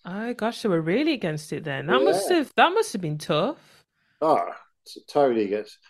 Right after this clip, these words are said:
Speaker 2: My mum was a little bit more. She was like, um, she, she just,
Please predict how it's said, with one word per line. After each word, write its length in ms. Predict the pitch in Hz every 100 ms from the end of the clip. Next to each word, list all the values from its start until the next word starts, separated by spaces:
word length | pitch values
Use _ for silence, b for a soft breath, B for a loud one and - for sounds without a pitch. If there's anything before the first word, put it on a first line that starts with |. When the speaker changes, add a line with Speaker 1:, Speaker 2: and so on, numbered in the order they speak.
| -
Speaker 2:
My 80 | 269
mum 200 | 294 294
was 140 | 233
a 60 | 254
little 180 | 233
bit 120 | 180 139
more. 220 | 113 123
She 140 | 147
was 160 | 143 139
like, 260 | 135 123
um, 280 | 127 120 113 - _ _ _ _ _ _ _ _ _ _ _ _ -
she, 340 | - - 120 107 -
she 200 | - 123
just, 360 | 113 113 -